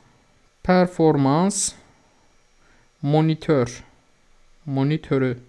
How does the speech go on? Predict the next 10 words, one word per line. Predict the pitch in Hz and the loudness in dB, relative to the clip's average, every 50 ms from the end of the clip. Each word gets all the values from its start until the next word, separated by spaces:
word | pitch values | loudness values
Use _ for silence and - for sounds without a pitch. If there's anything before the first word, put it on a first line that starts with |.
| _ _ _ _ _ _ _ _ _ _ _ _ _ _ _ _ _ _ _ _ _ _ _ _ | _ _ _ _ _ _ _ _ _ _ _ _ _ _ _ _ _ _ _ _ _ _ _ _
nok | 156 151 143 117 - - - - - - - - _ _ _ _ - | -2 0 0 0 -2 -4 -10 -20 -20 -20 -20 -20 _ _ _ _ -8
diyelim. | 127 120 107 107 127 147 170 180 - _ _ _ _ _ _ _ _ _ - - - - - - - _ _ - | -6 -4 -4 -4 -4 -6 -8 -8 -10 _ _ _ _ _ _ _ _ _ -20 -20 -20 -20 -20 -20 -20 _ _ 2
Buradan | 240 254 247 240 247 233 | 2 6 6 8 8 8
dilersen | 240 233 240 240 233 - 240 226 226 226 | 8 6 6 4 4 4 2 4 4 4
ben | 233 233 226 | 6 6 6
bu | 226 226 226 | 6 6 6
ürünün | 220 220 220 226 220 202 | 6 6 6 6 6 6
bağlantı | 208 214 214 208 214 214 208 214 214 | 8 8 8 8 6 6 6 4 4
linkini | 208 208 208 202 208 208 214 | 4 4 4 2 2 2 0
ekleyebilirim. | 208 208 - 165 139 131 123 123 123 120 160 165 190 | 0 0 2 4 4 4 4 2 2 2 0 0 0